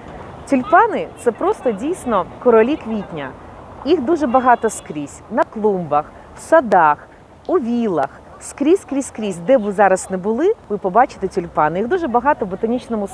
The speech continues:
саду нашого університету. Ну і зараз до милування ваших очей ми приблизимо тюльпани на клумбі нашої центральної площі. Будь ласка, покажи.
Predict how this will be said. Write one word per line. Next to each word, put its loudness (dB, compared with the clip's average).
саду -2
нашого 0
університету. -2
Ну 2
і 4
зараз 4
до -4
милування 0
ваших -2
очей 0
ми 2
приблизимо -2
тюльпани 0
на 2
клумбі -2
нашої -2
центральної 0
площі. -6
Будь -4
ласка, 2
покажи. -6